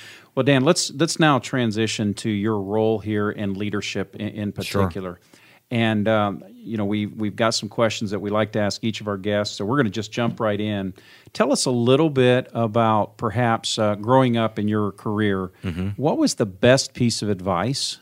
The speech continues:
Speaker 1: that, uh, you can recall someone giving you, and, uh, how does that continue to impact you today?
Speaker 2: I think the best piece of advice I got early,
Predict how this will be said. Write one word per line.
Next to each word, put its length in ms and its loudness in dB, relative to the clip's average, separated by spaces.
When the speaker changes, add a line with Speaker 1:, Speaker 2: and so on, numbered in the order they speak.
Speaker 1:
that, 540 0
uh, 60 2
you 200 0
can 120 -2
recall 320 2
someone 440 0
giving 340 2
you, 240 2
and, 300 2
uh, 60 2
how 140 0
does 140 0
that 160 0
continue 400 0
to 60 2
impact 440 -4
you 100 -2
today? 420 -6
Speaker 2:
I 840 -20
think 100 0
the 100 4
best 480 2
piece 240 -2
of 80 -2
advice 460 0
I 40 0
got 300 -2
early, 580 2